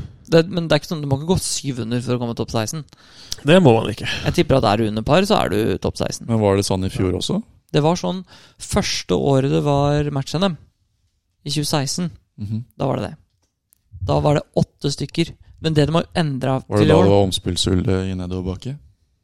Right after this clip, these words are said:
Speaker 1: Nei, det var året etter.
Speaker 3: Ja, ok.
Speaker 1: For da endret de, på grunn av at de hadde gjort det på P G A-turen, så var det jo ni og ni, eh, hull, og det endret de etter første året.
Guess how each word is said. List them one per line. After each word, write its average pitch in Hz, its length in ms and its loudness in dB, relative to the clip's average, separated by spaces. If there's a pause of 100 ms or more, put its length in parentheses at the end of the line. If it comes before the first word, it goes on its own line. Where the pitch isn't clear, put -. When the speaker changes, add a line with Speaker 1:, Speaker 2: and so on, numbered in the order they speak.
(240)
Speaker 1:
Nei, 185 160 4
det 196 120 4
var 180 180 2
året 190 160 -4
etter. - 260 -6 (140)
Speaker 3:
Ja, 92 100 -2
ok. - 140 -4 (160)
Speaker 1:
For 170 100 2
da 180 60 6
endret 143 400 0
de, 139 100 0
på 135 120 -6
grunn 160 60 2
av 147 40 2
at 139 60 -6
de 147 100 -8
hadde 151 180 0
gjort 139 120 -2
det 143 80 -6
på 143 280 0 (120)
P 147 140 0
G 139 80 0
A-turen, 180 340 -2 (520)
så - 140 -4
var 156 100 6
det 147 60 2
jo 147 60 0
ni 143 240 -2
og 143 60 -2
ni, 139 300 -2
eh, 139 220 0
hull, 185 200 0 (240)
og 165 80 0
det - 100 0
endret 139 320 -2
de 151 80 -2
etter 143 160 -8
første 151 260 -2
året. 143 200 -4